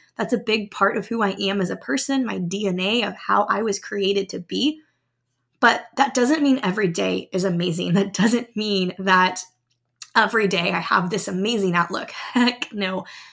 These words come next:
A lot of days I have to fight for it. And then there's days where I don't wanna fight for it. And I just wanna sit and I wanna pout and I wanna just be a grump. And that's okay because that is called life. But my hope, my intention, the whole purpose of this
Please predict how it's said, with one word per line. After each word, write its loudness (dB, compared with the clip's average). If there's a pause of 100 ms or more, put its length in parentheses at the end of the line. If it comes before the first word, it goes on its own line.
(160)
A 0
lot 6
of 6
days 6
I 4
have 2
to -2
fight -4
for -4
it. -4
And -2
then 2
there's -2
days -2
where -4
I -6 (100)
don't 2
wanna 2
fight -4
for -4
it. -6
And -2
I -2
just -6
wanna -4
sit -4
and -4
I -2
wanna -2
pout 2
and -2
I -2
wanna -2
just -8 (160)
be -4
a -2
grump. -4 (440)
And -2
that's 0
okay 2
because -4
that -4
is -10
called -4
life. -6 (300)
But 0 (220)
my 0
hope, -2
my 0
intention, -4
the 0
whole -6
purpose -2
of -2
this -4